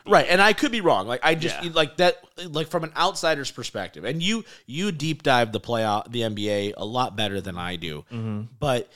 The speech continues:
Speaker 2: it just feels like from somebody who's like, "All right, well, I'll watch the Pistons." Okay, Pistons twelve games in are oh and twelve. All right, well, that was fun, you know, and then I'll, I'll, I'll check in on stuff, right?
Speaker 1: Mm-hmm.
Speaker 2: Like, I don't follow a specific team or anything, um, but I do watch the playoffs, and it just feels like, man, when you're watching,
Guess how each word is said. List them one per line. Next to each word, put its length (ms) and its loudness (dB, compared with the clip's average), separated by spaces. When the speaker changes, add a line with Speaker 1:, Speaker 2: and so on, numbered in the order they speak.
Speaker 2:
it 120 2
just 280 -4
feels 220 0
like 140 -2
from 240 -8
somebody 340 0
who's 220 -4
like, 120 -2
"All 60 0
right, 140 4
well, 100 2
I'll 120 8
watch 200 6
the 80 -6
Pistons." 540 -4
Okay, 260 -4
Pistons 480 -4
twelve 260 -2
games 280 -8
in 120 -6
are 140 -6
oh 160 -6
and 80 -8
twelve. 340 2
All 120 -2
right, 140 -2
well, 100 -6
that 100 0
was 140 -4
fun, 340 -2
you 120 -6
know, 180 -2
and 160 -4
then 100 -2
I'll, 140 0
I'll, 240 -2
I'll 140 -2
check 340 -4
in 300 -4
on 160 -12
stuff, 420 -10
right? 120 -4
Speaker 1:
Mm-hmm. 100 -4
Speaker 2:
Like, 120 -6
I 60 -4
don't 240 -6
follow 400 -2
a 60 -6
specific 420 -8
team 300 -10
or 40 -8
anything, 380 -10
um, 300 -4
but 120 2
I 60 4
do 160 -2
watch 320 6
the 60 -4
playoffs, 540 2
and 140 -4
it 40 -6
just 220 -6
feels 240 -2
like, 160 0
man, 220 -6
when 120 -8
you're 120 -2
watching, 520 0